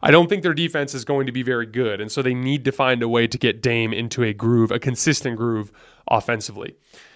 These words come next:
Number four, the Los Angeles Clippers. Kawhi Leonard is back, and they are back to winning. They have an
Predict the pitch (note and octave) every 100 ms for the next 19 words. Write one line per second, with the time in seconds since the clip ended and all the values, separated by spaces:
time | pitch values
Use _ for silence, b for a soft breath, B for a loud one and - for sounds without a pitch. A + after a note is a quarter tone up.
0 | b b - F#3 C#4+ - - A3 C4+ D4
1 | A3+ D3+ E3 E3 G#3+ A#3+ A#3 A3+ - E3
2 | G#3+ F3+ - - - D3+ F3 A3 G#3+ G#3+
3 | G#3 C#3 A#2 E3+ F#3+ - D#3+ E3 D#3+ C#3+
4 | C3+ C#3 - - D#3 B2 C#3+ C#3+ G#2+ G#2+
5 | A#2 A#2